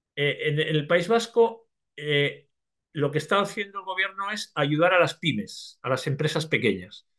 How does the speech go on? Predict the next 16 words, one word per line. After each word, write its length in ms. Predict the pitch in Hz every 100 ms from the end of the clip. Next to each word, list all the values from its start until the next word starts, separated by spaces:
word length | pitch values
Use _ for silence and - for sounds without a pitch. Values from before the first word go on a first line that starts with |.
| _ _ -
con 160 | 147
metodología. 840 | 143 139 151 139 123 - 131 - - _
Y, 140 | 135 127 127 139
y 60 |
ahí 120 | 131
está 220 | 143 - 147
participando 800 | 139 131 139 143 143 139 135
Lanbide, 640 | 127 131 127 147 170 185 160
que, 220 | 139 123
que 60 | 117
son 720 | - 127 123 110 117 113 107
la 140 | 123 113
parte 260 | 120 127
de, 300 | 123 123 117
de 100 | 127
empleo, 640 | 123 123 165 175 190 196